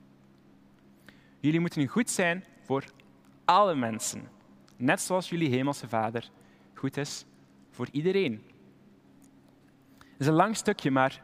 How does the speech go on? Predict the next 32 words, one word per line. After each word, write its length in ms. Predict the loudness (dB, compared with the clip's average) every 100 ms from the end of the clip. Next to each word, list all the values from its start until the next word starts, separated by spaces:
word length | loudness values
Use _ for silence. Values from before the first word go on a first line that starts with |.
| -10
misschien 320 | -6 -2 -2
kunnen 180 | 0 0
we 60 |
het 100 | 2
samenvatten 520 | 2 2 0 -2 -2
zoals 320 | -4 -2 -2 -2
Paulus 400 | 0 0 0 -2
in 80 |
de 60 | 0
Romeinenbrief 560 | 0 2 0 -2 -6 -6
doet, 360 | -8 -10 -14 _ _ -12
waar 140 | -2 0
hij 120 | 2
zegt: 420 | 0 -2 -4 -18 -20 -20 -20 -20 _ _ _ _ -20 -20 -8
"Heb 160 | -2 2
elkaar 400 | 2 4 2 2
lief 400 | -2 -4 -10 -18 -20 -20 -6
met 140 | -4
de 80 | 0
innige 320 | 0 2 2
liefde 280 | 2 0 0
van 140 | -2
broeders 260 | 0 -2 -2
en 120 | -4
zusters 500 | -4 -8 -10 -14 -16 -18 -8
en 160 | -4 0
acht 200 | 0 0
de 160 | -2
ander 480 | 2 2 0 -4 -6 -18 -20 -20 -20
hoger 680 | -4 0 2 0 -4 -10 -16 -20 _ _
dan 140 | -10 -8
uzelf." 540 | -2 -2 -2 -4 -20